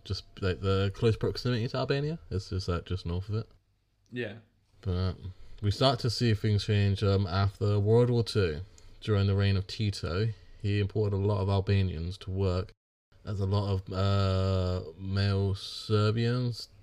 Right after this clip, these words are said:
Speaker 1: d-, died during the war.
Speaker 2: Right. Am I right in saying, am I right in saying that, um, Kosovo has the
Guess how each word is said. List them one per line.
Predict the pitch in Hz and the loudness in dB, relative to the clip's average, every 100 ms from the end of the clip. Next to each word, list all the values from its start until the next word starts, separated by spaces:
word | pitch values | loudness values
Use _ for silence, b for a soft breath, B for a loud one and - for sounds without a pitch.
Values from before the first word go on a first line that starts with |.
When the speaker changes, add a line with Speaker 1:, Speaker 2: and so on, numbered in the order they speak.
| - | -10
Speaker 1:
d-, | 101 92 - | -4 -4 -2
died | 101 98 104 | 0 2 0
during | 117 107 101 | 2 2 2
the | |
war. | 95 104 127 143 127 _ _ _ _ | 2 0 0 -2 -6 _ _ _ _
Speaker 2:
Right. | 127 123 104 92 90 _ b b b _ | -8 -6 -8 -10 -18 _ b b b _
Am | 147 185 | -8 -6
I | 208 | -6
right | 208 196 - | -6 -6 -6
in | 143 131 | -8 -8
saying, | - - 139 117 - - - | -12 -6 -4 -4 -6 -14 -14
am | 123 | -10
I | 147 | -8
right | 160 156 | -8 -8
in | 127 | -8
saying | - 135 110 101 101 | -8 -6 -4 -6 -6
that, | 101 98 - - | -8 -10 -14 -12
um, | 107 107 104 104 104 101 - - _ _ - - - _ _ _ _ _ | -8 -6 -6 -6 -8 -8 -12 -20 _ _ -20 -20 -20 _ _ _ _ _
Kosovo | 131 135 - 117 110 101 | -8 -6 -6 -6 -4 -6
has | 110 110 104 104 - | -6 -10 -10 -12 -10
the | 110 107 104 104 | -8 -6 -6 -8